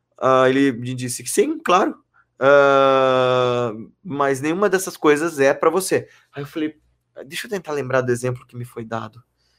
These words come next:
É... Ah, sim.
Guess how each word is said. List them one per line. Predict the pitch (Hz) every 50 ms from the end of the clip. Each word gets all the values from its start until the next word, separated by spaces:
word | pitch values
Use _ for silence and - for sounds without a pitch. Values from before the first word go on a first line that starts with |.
| _ _ _ _ _ _ _ _ _ _ _ _ _ _ -
É... | 120 120 120 120 117 117 117 113 110 110 110 110 117 120 _ _ _ _ _ _ _ _ _ _ _ _ _ _ _ _ _ _ _ _ _ _ _ _ _ _ _ _ _ _ _ _ _ _ _ _ _ _ _ _ _ _ _ _ _ _ _ _ _ _ _ _ _ _ _ _ _ _ _ _ _ _ _ _ _ _ _ _ _ _ _ _ _ _ _ _ _ _ _ _ _
Ah, | - 190 185 170
sim. | - - 170 131 120 -